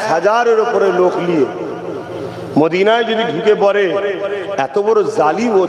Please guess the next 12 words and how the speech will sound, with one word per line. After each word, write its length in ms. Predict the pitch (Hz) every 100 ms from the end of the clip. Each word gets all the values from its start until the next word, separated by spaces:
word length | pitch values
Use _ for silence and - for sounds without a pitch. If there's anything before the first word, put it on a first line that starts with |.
| -
ছোট 280 | 175 185 190
ছোট 120 | 185
বাচ্চাদের 580 | 147 143 - 156 151 143
ঘরেও 240 | 147 185
ছাড়বে 420 | - 143 120 120
না।" 140 | 127 123 123 127 - - - - - -
যেমন 240 | 139 156
আজ 300 | 156 202 180
আমরা 260 | 170 175 170
কিছু 300 | - 175 165
জালিমকে 480 | 160 160 175 185 160
দেখছি, 720 | 147 151 - - 123 - 156